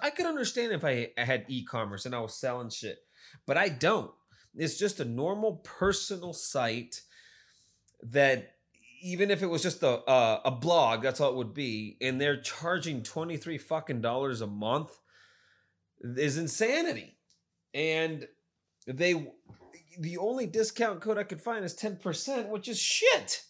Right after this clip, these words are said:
It's complete shit. So I've been looking possibly at other options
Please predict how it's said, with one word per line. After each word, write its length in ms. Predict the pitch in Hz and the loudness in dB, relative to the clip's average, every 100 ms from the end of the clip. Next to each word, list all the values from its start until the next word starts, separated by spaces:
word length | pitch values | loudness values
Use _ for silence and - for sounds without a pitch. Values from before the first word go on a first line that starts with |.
| - | -10
It's 140 | 240 | -8
complete 380 | - - 392 285 | -4 0 0 -2
shit. 440 | - - 392 - - _ _ _ _ _ - - - - _ _ _ _ _ _ _ _ _ _ _ - - _ _ _ _ _ | -6 -2 0 -2 -6 _ _ _ _ _ -20 -20 -20 -20 _ _ _ _ _ _ _ _ _ _ _ -20 -20 _ _ _ _ _
So 200 | - 151 | 0 6
I've 240 | 156 160 147 | 6 6 4
been 140 | 208 | 2
looking 760 | 160 143 170 175 185 202 170 - _ _ _ _ _ - - | 4 6 6 6 -4 -4 -6 -10 _ _ _ _ _ -16 -10
possibly 400 | - 127 - 131 | -2 -2 0 -2
at 60 | 123 | 0
other 220 | 120 113 | 0 0
options 760 | 117 123 120 - 131 135 - | 0 -2 -2 -2 -2 -4 -8